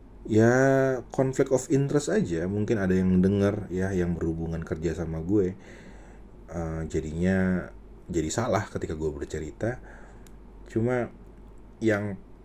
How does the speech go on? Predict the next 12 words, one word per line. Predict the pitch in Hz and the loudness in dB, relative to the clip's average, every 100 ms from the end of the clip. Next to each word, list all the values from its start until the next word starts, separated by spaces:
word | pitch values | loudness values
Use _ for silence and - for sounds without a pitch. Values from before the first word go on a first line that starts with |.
| - - - - | -20 -20 -20 -10
jelas | 95 120 113 92 - - - - | 4 8 8 6 -2 -10 -12 -14
ya, | 98 90 90 92 | -8 -6 -6 -8
saat | - 92 92 | -2 -2 0
ini | 92 110 | 0 0
gue | 107 104 101 | 6 6 6
tuh | 120 117 - - | 2 2 0 -8
dipaksa | - - 113 107 - 127 107 | -2 -2 0 -2 -2 -2 -2
untuk | 101 92 - | 0 -2 -2
bangun | 90 85 117 127 | -2 0 0 0
jam | 95 80 | 0 -2
lima | 76 76 | -4 -10
pagi | - 71 71 87 | -10 -10 -10 -10